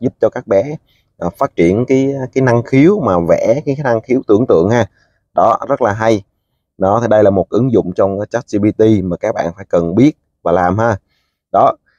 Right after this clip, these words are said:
À, tuy nhiên á, là để mà sử dụng được cái chức năng này nè, thì các bạn phải, à, nâng cấp cái con chat G P T này lên, ừm, cái, à, G T bốn các bạn thì mới dùng được. Còn nếu mà, ừm,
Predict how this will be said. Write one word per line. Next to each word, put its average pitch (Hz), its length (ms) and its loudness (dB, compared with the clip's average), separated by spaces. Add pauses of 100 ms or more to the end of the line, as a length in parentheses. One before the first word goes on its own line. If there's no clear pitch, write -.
(220)
À, 98 280 0
tuy 131 120 2
nhiên 151 260 4
á, 190 120 4
là 127 160 4
để 107 240 4
mà 143 100 0
sử 123 140 -4
dụng 104 240 0
được 101 160 -2
cái 135 120 -8
chức 180 120 -14
năng 139 240 2
này 113 140 2
nè, 104 140 2 (160)
thì 98 80 -2
các 143 160 2
bạn 98 220 2
phải, 117 400 0 (480)
à, 98 100 -2
nâng 127 240 4
cấp 165 220 -2
cái 160 100 -2
con 127 240 2 (140)
chat 170 200 0
G 139 60 -2
P 127 200 2
T - 20 0
này 123 280 4
lên, 120 680 2 (140)
ừm, 107 440 -6
cái, 131 220 -6 (140)
à, 117 60 0
G 104 80 0 (160)
T 117 120 2
bốn 139 220 2
các 202 60 2
bạn - 160 2 (180)
thì 104 80 -6
mới 120 160 -2
dùng 101 180 2
được. 98 200 4
Còn 95 260 2
nếu 110 160 2
mà, 120 200 0 (520)
ừm, 92 800 -2